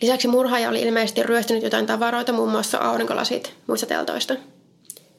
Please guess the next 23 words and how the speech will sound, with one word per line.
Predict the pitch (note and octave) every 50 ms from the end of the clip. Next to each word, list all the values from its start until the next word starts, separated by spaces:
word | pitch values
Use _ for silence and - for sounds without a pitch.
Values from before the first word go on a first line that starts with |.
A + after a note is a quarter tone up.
| _ _ _ _ _ _ _ _ _ _ _ _ _ _ _ -
Ja | - A3+ - - - - - _ _ -
tutkinta | - B3 B3 - C4+ C4+ C4
kuitenkin | C4 B3 A#3+ A#3 A3+ G#3+ A3 A3 A3 A3
kohdisti | A3+ A#3+ A#3 A3+ A#3 A3+ - - A3+ - - - - - - - - - - -
epäilyt | A#3 A#3 - C4 B3 A#3+ A#3 A#3 - - - - - -
mieheen | A3+ A#3 A#3 A3+ B3 A#3+ A#3
nimeltä | A3+ A#3 A3+ A3 A#3+ - -
Jean | - B3 B3 B3 A#3+ A3+ A3 A3
Leroy | A3 A3 G#3+ G#3+
Hart. | G#3+ G#3 A#3 - - - A#3+ - - - - - - - - - - _ _ _ _ _ _ -
Ja | A#3+ G#3+
Hart | A#3+ B3+ C#4 C#4 C#4+
oli | C4 B3+ B3
ollut | A#3 A#3 A3+
jo | A3+
neljä | A#3 A#3+ A#3+ B3 B3 A#3+
vuotta | G#3+ G#3+ - -
karkumatkalla | A3+ A3 A3 A3+ - G#3 G3+ G3+ G3+ - A#3+ A#3+ B3 B3 C4 C4 - - -
paettuaan | A#3 A#3 A3+ A3 A3 - A#3 G#3+ G#3+ A3+ A3+
syyskuussa | A3 A#3+ A#3+ A#3+ A#3 - - A3 A3 -
tuhat | A3 A#3 A3 A3 A3
yhdeksänsataaseitsemänkymmentäkolme | A3 G#3 G3+ - - A3+ A3+ - - - G#3+ - - F3 E3+ - - -
vankilasta. | - - - - - - - - - C4